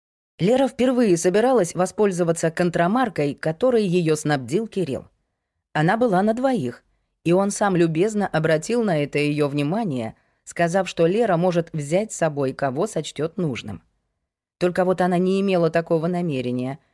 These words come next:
рассчитывая в одиночестве осмотреться еще раз на месте и поглядеть на артистов в деле.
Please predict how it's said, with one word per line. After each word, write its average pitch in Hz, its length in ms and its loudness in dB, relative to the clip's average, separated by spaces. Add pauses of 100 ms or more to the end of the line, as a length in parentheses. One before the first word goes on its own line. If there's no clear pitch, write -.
(140)
рассчитывая 170 720 0
в - 20 -2
одиночестве 160 640 0
осмотреться 165 680 -4
еще 156 280 0
раз 156 220 -2
на 165 100 0
месте 208 460 -4 (340)
и 160 80 -4
поглядеть 165 600 0
на 156 160 2
артистов 151 480 -4
в 208 160 -8
деле. 117 380 -6